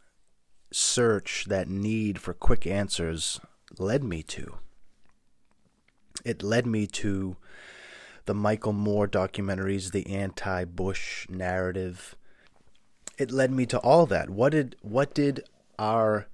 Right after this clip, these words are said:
collective rush for answers lead us to? Where did that lead us to? It led us into Iraq. Big mistake.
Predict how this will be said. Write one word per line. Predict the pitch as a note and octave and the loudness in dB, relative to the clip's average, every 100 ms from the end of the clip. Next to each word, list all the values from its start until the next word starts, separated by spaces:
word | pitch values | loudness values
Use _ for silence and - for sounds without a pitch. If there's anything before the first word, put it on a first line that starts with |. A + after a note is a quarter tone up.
| - - - - - | -20 -20 -20 -16 -4
collective | A#2+ A2 C#3 - A2 F2+ D#2+ - - - - - - | 0 4 2 0 -4 -4 -4 -14 -20 -20 -20 -20 -12
rush | G#2 G#2 G2+ F#2+ - - - - - - _ _ _ - _ _ | -4 2 2 2 -4 -6 -8 -16 -20 -20 _ _ _ -20 _ _
for | - A#2+ - | -2 -2 0
answers | G#2 G2 - F#2 F2 E2 - - - _ _ _ _ _ _ - | -2 -2 -2 -2 -2 -4 -8 -8 -12 _ _ _ _ _ _ -12
lead | G#2+ G#2 F#2 | -6 -4 -2
us | E2+ - - | -4 -4 -6
to? | G2+ F2 | -4 -4
Where | D#2+ E2+ G2+ A2+ B2 A#2+ | -6 -4 2 4 4 2
did | A#2 | 0
that | G#2 A2+ C3+ | 0 -2 -4
lead | G2 F#2 | -6 -6
us | F2 - | -6 -6
to? | F2+ F2 | -6 -4
It | G#2+ | -2
led | A2 A#2+ | 2 2
us | A#2+ | 0
into | C3 A2+ G2+ | -2 -2 0
Iraq. | F#2+ A#2 D#3+ A#2 - - - - - - - - - - - - _ _ - - _ - - _ - - - - - _ _ - | 0 -2 -8 -12 -16 -16 -14 -14 -16 -20 -20 -20 -20 -20 -20 -20 _ _ -20 -20 _ -20 -20 _ -20 -20 -18 -18 -20 _ _ 2
Big | B2+ C3 | 2 2
mistake. | C#3+ - D#3 D#3+ - - | -6 -4 -4 -4 -8 -20